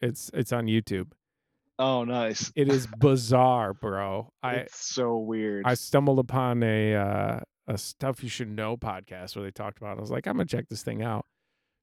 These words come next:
Speaker 1: Dude, it's weird. The first ten minutes, it, ten minutes is all Wookiee dialogue with no
Speaker 2: Dude,
Speaker 1: subtitles.
Speaker 2: yes.
Speaker 1: No
Speaker 2: No
Speaker 1: subtitles.
Speaker 2: subtitles.
Speaker 1: Just Wookiees, uh, and at each other.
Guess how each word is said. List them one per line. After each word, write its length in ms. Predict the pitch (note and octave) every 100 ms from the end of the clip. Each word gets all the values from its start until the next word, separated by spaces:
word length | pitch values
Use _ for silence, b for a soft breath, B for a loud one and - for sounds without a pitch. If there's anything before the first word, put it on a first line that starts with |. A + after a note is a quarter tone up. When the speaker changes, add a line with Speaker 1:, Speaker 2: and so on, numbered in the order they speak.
| _
Speaker 1:
Dude, 220 | B2+ D3 D3
it's 180 | C#3
weird. 360 | D3 B2+ A2 G2+ - - - _ _ _ _ - - - - _ - - _
The 40 | C3+
first 300 | D3+ D3 -
ten 220 | D3 C#3+
minutes, 320 | C3+ C#3+ -
it, 280 | C#3 - D3
ten 220 | D3 D3
minutes 260 | C#3 D3 C#3+
is 140 | B2+ -
all 280 | B2+ C#3+
Wookiee 460 | C#3+ B2+ D3 E3 C3+
dialogue 640 | C3 A2 G2+ G2+ G2+ G#2+ - _
with 280 | C#3+ C#3+ -
no 400 | B2+ B2+ C#3 D#3
Speaker 2:
Dude, 80 | E3+
Speaker 1:
subtitles. 640 | E3+ D#3 D#3 A#2+ G2+ G#2+
Speaker 2:
yes. 340 | - - - - _
Speaker 1:
No 180 | D3 C#3+
Speaker 2:
No 60 | E3+
Speaker 1:
subtitles. 460 | F#3+ D#3+ D#3+ B2+
Speaker 2:
subtitles. 440 | B2 B2 A2 G#2 G2+ - -
Speaker 1:
Just 180 | C#3
Wookiees, 540 | C#3+ D3 - A#2+ G2+ - -
uh, 640 | D3+ D#3+ E3 E3 E3 E3 D#3 -
and 120 | G3+
at 140 | B2
each 220 | A2+ -
other. 400 | A#2+ G#2 A2+ A#2